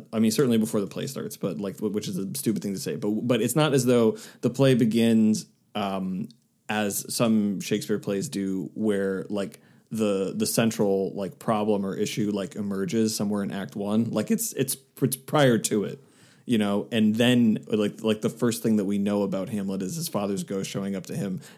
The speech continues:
to tell him to, to kill Claudius. And so it's almost like the, the taboo comes to him,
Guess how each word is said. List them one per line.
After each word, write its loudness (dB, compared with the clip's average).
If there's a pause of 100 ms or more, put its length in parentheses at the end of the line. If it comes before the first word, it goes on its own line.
to 0
tell 2
him 0
to, -2 (100)
to -2
kill 0
Claudius. 0 (200)
And 4
so 4
it's -2
almost 4
like 0 (560)
the, 4 (640)
the 4
taboo 2
comes 0
to -6
him, 0